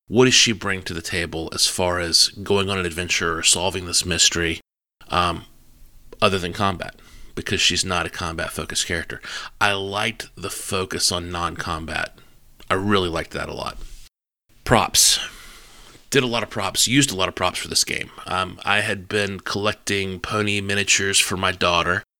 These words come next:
My daughter has always loved tiny little things, tiny little toys. So we feed that. Uh,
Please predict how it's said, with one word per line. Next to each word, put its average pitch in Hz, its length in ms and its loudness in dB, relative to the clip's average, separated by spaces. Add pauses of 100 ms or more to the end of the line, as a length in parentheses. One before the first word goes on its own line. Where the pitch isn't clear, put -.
(260)
My 90 180 0
daughter 101 340 4
has 101 140 2
always 107 400 4
loved 101 240 4
tiny 107 260 4
little 95 200 2
things, - 580 2
tiny 110 300 2
little 101 180 4
toys. - 520 0 (520)
So 90 600 4 (240)
we 101 280 2
feed 107 380 2
that. 87 320 2
Uh, 90 260 2